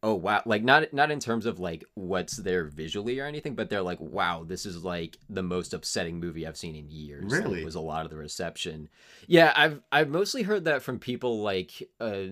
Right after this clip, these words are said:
Speaker 1: in, like, the generation above us, like,
Speaker 2: Hmm.
Speaker 1: who might have seen it when it first came out. 'Cause I think it was, I think it, like, touched on a lot of, like, the conversation around terrorism at the time.
Speaker 2: Hmm.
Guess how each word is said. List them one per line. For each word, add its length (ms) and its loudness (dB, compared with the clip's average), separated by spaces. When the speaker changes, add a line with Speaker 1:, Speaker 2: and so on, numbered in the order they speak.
Speaker 1:
in, 100 -2
like, 200 -4
the 100 -6
generation 560 -2
above 360 -4
us, 320 -4
like, 140 -6
Speaker 2:
Hmm. 320 -6
Speaker 1:
who 100 -8
might 200 -2
have 100 -10
seen 300 -8
it 120 -12
when 120 -10
it 100 -14
first 280 -12
came 180 -14
out. 160 -12
'Cause 100 -8
I 80 2
think 160 2
it 20 6
was, 240 6
I 80 0
think 200 0
it, 120 2
like, 200 -6
touched 320 -4
on 100 -2
a 80 -4
lot 320 -4
of, 140 -10
like, 220 -12
the 80 -12
conversation 640 -10
around 300 -12
terrorism 560 -8
at 140 -6
the 60 -8
time. 560 0
Speaker 2:
Hmm. 60 -2